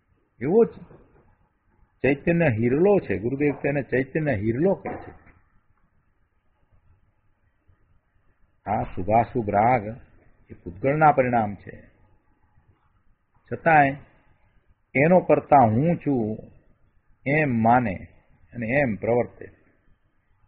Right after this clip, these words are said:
રાગાદી ભાવોનો તે અજ્ઞાન દશામાં કર્તા અને ભોગતા થાય છે. એમ એ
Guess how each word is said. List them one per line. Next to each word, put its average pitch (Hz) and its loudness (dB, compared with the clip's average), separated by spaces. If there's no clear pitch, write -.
રાગાદી 131 4
ભાવોનો 123 4
તે 131 0
અજ્ઞાન 123 2
દશામાં 120 0
કર્તા 123 6
અને 113 0
ભોગતા 101 -4
થાય 101 -6
છે. - -20
એમ 131 0
એ 120 0